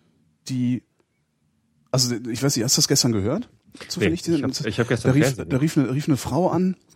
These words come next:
Speaker 1: ich, Mitte dreißig war die, Mitte, Ende dreißig, erzählte, ihr Mann, äh, äh, also,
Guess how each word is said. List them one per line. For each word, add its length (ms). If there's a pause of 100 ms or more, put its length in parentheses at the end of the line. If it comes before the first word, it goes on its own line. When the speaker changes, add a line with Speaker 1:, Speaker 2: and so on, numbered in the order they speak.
(920)
Speaker 1:
ich, 140 (180)
Mitte 260
dreißig 460
war 80
die, 80
Mitte, 220
Ende 160
dreißig, 440 (420)
erzählte, 420
ihr 140
Mann, 320
äh, 240
äh, 340
also, 240